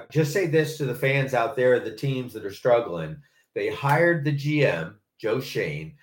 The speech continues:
and then they hired his offensive coordinator, who was, had been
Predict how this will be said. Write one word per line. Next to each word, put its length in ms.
and 100
then 180
they 140
hired 640
his 440
offensive 600
coordinator, 720
who 160
was, 320
had 120
been 280